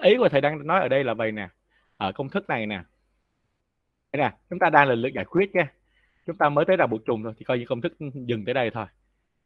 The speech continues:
À, rồi từ từ chúng ta thêm hai cái phần còn lại. Ý là như vậy. Cứng ngắc, không có chuyển động được. Ha. Rồi, nhưng bây giờ cơ cấu mà chúng ta chế tạo, ờ, chúng ta thiết kế muốn, ờ,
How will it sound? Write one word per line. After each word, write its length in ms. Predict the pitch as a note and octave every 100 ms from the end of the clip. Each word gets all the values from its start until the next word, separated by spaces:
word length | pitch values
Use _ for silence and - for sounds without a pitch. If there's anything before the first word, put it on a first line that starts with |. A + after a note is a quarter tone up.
| _
À, 160 | A#2+ B2
rồi 140 | A2
từ 140 | G#2+
từ 240 | G2 G#2+ G2+
chúng 100 | A#2+
ta 80 | C#3+
thêm 140 | C3+ A#2+
hai 220 | B2+ A#2+
cái 100 | C3+
phần 120 | - G2
còn 180 | F#2
lại. 160 | F#2+ E2 - _ _ _ _
Ý 200 | A#2+ D3
là 80 | C#3
như 160 | A2
vậy. 180 | A2 F#2+ _ _ _ _ _ _ _ _
Cứng 100 | C#3
ngắc, 180 | D3+ E3+ _ -
không 180 | D#3
có 60 | D#3+ D3
chuyển 120 | G#2
động 120 | A2
được. 220 | A2 G#2+ _ _ _ _ _ _ _
Ha. 180 | C#3 A2 _ _ _ _ _ _ _ _
Rồi, 160 | A2+ G2+ - _
nhưng 220 | G#3 G#3+
bây 120 | G3 F3+
giờ 240 | E3+ D3 -
cơ 80 | F#3+
cấu 240 | F3 G3 A3+
mà 420 | G3+ D3+ C#3 C#3+ - - -
chúng 120 | G3
ta 80 | F3+
chế 160 | G3+
tạo, 300 | G3 D3 C3+
ờ, 220 | - F3
chúng 140 | F3 G3
ta 80 | F3
thiết 240 | A3 G#3+
kế 260 | F3+ F#3+ A3
muốn, 360 | F#3+ F3+ G#3+
ờ, 160 | A3+